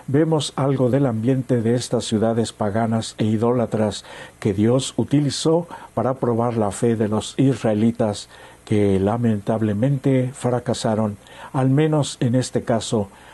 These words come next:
porque comenzaron como raza a mezclarse con ellos en la adoración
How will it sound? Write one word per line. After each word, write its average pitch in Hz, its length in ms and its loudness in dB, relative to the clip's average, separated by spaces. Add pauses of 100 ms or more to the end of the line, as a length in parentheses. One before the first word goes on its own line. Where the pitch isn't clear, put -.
(180)
porque 113 380 0
comenzaron 117 880 0
como 127 320 0
raza 135 560 -2 (280)
a 135 120 0
mezclarse 127 880 0
con 113 220 0
ellos 110 460 0 (280)
en 107 160 0
la 101 80 0
adoración 127 720 0